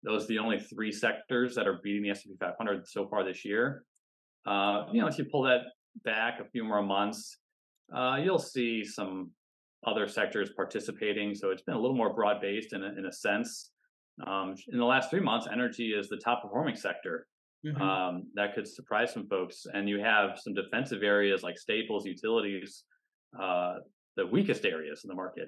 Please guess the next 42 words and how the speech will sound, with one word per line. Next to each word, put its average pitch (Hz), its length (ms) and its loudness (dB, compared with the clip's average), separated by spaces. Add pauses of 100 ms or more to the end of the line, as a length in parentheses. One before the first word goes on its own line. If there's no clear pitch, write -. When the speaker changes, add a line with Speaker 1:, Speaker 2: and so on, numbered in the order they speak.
(160)
Speaker 1:
So, 107 380 2 (480)
the, 139 180 0
I - 40 -8
mean, 170 280 2
to - 100 -2
me, 294 120 8
the 247 120 2
sector 147 840 2
situation 120 640 -2
is 101 300 -4
not 131 180 2
exactly 104 480 2
a 101 40 2
screaming 104 800 -4
bear 101 240 2
market 104 500 2 (500)
Speaker 2:
Mm-hmm. 101 160 6
Speaker 1:
or 95 280 6
recession. 90 640 -2
I 90 60 -6
mean, 90 260 -6 (400)
you 107 140 -6
get, 107 220 4 (680)
to 131 100 -8
me, 147 80 0
you 113 240 2
get 117 180 2
discretionary 117 800 0
and 104 100 -4
energy 110 640 0
teaming 110 380 0
up 107 260 0 (460)
to 101 80 -2
lead 110 260 2
the 101 60 0
market 104 320 0
higher 104 380 0
in 98 60 -4
the 95 60 -4
last 101 260 0
few 95 140 -6
months. 104 480 -2